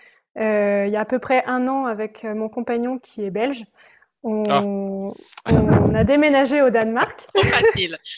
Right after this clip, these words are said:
Speaker 3: trop facile, Charles, trop
Speaker 2: <laughs>
Speaker 3: facile.
Speaker 2: Non, mais, hein, bon. S'il avait été québécois, je suis sûr que t'aurais
Speaker 3: Ouais.
Speaker 2: fait la même chose.
Speaker 3: Allez,
Speaker 2: Hein.
Speaker 3: je, il a peut-être, euh, des, des origines, on va dire. Vas-y.
Speaker 1: Euh, il a trouvé un travail, euh,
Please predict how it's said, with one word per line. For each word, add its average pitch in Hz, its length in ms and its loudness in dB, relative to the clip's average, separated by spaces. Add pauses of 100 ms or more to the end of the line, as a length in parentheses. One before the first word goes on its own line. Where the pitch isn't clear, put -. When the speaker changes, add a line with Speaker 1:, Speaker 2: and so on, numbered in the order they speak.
Speaker 3:
trop - 180 -4
facile, - 440 -2
Charles, 160 320 2
trop 180 160 2
Speaker 2:
<laughs> - 60 -12
Speaker 3:
facile. 147 220 2
Speaker 2:
Non, 139 260 2
mais, 101 220 -2
hein, 107 340 -2
bon. 101 180 -2 (460)
S'il 160 200 0
avait 170 180 4
été 165 180 0
québécois, 165 420 0
je - 60 -4
suis 147 100 -6
sûr 160 180 -6
que 127 100 -8
t'aurais 117 280 -2
Speaker 3:
Ouais. - 80 2
Speaker 2:
fait 131 80 -2
la 123 100 0
même 117 160 -8
chose. 98 280 -10 (120)
Speaker 3:
Allez, 202 300 -2
Speaker 2:
Hein. - 140 0 (180)
Speaker 3:
je, 269 60 -6 (100)
il - 100 0
a - 80 4
peut-être, 285 400 0
euh, 214 300 0 (100)
des, 214 240 -10
des 233 160 -12
origines, 226 460 -4
on 180 100 -4
va 185 80 0
dire. - 220 -8 (720)
Vas-y. 240 340 -2 (1400)
Speaker 1:
Euh, 220 640 -6
il 254 140 -4
a 254 80 0
trouvé 277 240 -8
un 262 100 -4
travail, 240 460 -4
euh, 202 260 -6